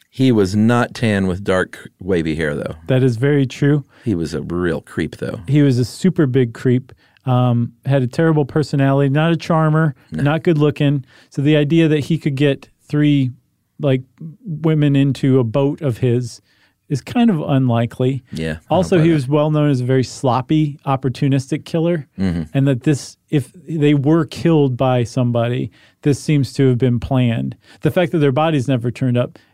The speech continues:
Speaker 2: suggests that th-, who, if they were killed by somebody,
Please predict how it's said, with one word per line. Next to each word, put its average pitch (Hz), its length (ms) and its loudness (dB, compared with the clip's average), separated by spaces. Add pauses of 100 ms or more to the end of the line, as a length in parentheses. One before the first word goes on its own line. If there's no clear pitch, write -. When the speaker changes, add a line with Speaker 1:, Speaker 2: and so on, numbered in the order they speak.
Speaker 2:
suggests 123 840 -2
that 123 320 -2 (420)
th-, 135 140 -8
who, 160 260 0
if 151 180 0
they 147 140 4
were 135 280 2
killed 147 280 0
by 131 140 0
somebody, 123 560 -2